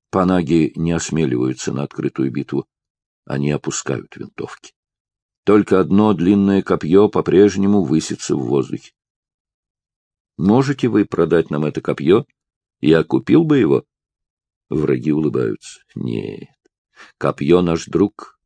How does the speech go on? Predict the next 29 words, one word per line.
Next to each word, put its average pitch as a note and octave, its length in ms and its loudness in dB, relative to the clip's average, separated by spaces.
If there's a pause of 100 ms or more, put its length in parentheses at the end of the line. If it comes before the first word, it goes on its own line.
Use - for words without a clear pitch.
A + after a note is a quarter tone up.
(280)
Мы F#2 180 0
не F#2+ 100 4
можем A2 380 2
отдать - 460 -4
его». A1+ 240 -4 (1300)
Уже F#2 220 2
после B2+ 460 -2
я C2+ 120 0
узнал, F2 340 -2
что - 180 -6
это - 160 -2
копьё - 420 2 (380)
является A2+ 640 4
знаком G2 560 2
войны, F#2+ 580 2 (400)
и G#2 140 2
с - 140 -4
ним A#2 260 4
воины A#2+ 420 4
покидают G2 800 2
юрты A2+ 640 0
для D#2 180 2
враждебных C2+ 600 -2
действий. B1 460 -4 (1400)
Наши A#2 280 0
враги D#2 280 2
окончательно C#2+ 600 0
решили C#2+ 420 0
отложить D2+ 880 -4